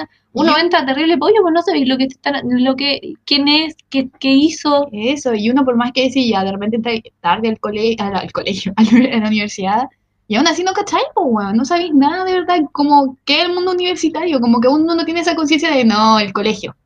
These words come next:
Speaker 2: las personas van a ser así", ¿cachai? Como que si no va a haber un profe que nos defiende. <laughs> Ya no veas.
Speaker 1: No.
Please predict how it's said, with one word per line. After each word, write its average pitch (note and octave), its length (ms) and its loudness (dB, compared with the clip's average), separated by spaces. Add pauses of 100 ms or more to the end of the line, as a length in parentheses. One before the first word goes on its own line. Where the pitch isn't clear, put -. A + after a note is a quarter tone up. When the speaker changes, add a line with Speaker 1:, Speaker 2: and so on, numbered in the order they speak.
(320)
Speaker 2:
las G#3+ 140 -4
personas A#3 320 0
van A#3+ 140 2
a A3+ 60 0
ser A3+ 160 -2
así", G3 240 -4
¿cachai? G3 400 -6
Como G#3 220 -6
que G3+ 160 0
si A3 100 2
no B3 160 6
va D4 80 6
a - 20 2
haber C4+ 160 2
un A#3 120 0
profe C#4+ 260 0
que C#4 60 0
nos C4+ 140 4
defiende. F3+ 380 -2
<laughs> - 560 -20
Ya B3 140 -4
no A3 100 -2
veas. A3 200 -2 (880)
Speaker 1:
No. A3 320 -8